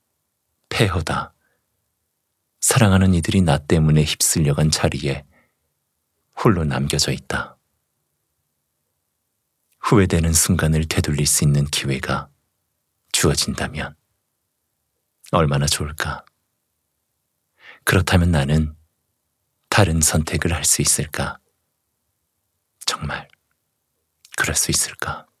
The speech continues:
아니, 나쁜 일을 미리 알고 막을 수 있는 능력을 가졌다면 얼마나 좋을까? 어쩌면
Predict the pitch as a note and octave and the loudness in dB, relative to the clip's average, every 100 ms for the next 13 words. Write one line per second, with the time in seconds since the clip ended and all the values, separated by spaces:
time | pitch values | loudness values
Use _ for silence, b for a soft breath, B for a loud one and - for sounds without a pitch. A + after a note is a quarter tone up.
0 | _ _ _ _ _ _ _ _ _ _ | _ _ _ _ _ _ _ _ _ _
1 | _ _ _ _ - E2+ D2+ D#2+ D#2 b | _ _ _ _ -2 2 2 0 -4 b
2 | b b b b _ _ _ _ _ G#2 | b b b b _ _ _ _ _ 2
3 | E2 F#2+ F2 G2 E2+ D#2+ F2+ D2+ D2+ D#2+ | 4 2 4 4 4 4 4 4 2 2
4 | D2 D2 D2+ D2 - - D2 C#2+ D#2 C#2+ | 2 2 2 2 0 2 2 4 2 2
5 | C#2+ C#2 D2+ - - D#2 - C#2 D2 D2 | 2 0 0 0 0 -2 -2 -2 0 -2
6 | D#2 _ _ _ _ _ _ _ _ _ | -2 _ _ _ _ _ _ _ _ _
7 | - - D2+ C#2+ D2 - D2 - D#2 - | -6 -2 -2 -2 -4 -6 -10 -10 -10 -12
8 | - _ _ _ _ _ _ _ _ _ | -14 _ _ _ _ _ _ _ _ _
9 | _ _ G2 D#2 D2+ C#2+ C2+ C2+ | _ _ -4 -2 -2 -2 -4 -8